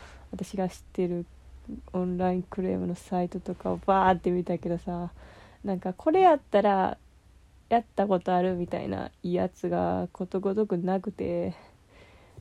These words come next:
なんか、うん、なんか、自分が一回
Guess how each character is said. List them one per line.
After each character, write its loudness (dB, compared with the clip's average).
な -4
ん -4
か、 -2
う -4
ん、 -2
な -6
ん -4
か、 -8
自 -2
分 2
が 2
一 -2
回 0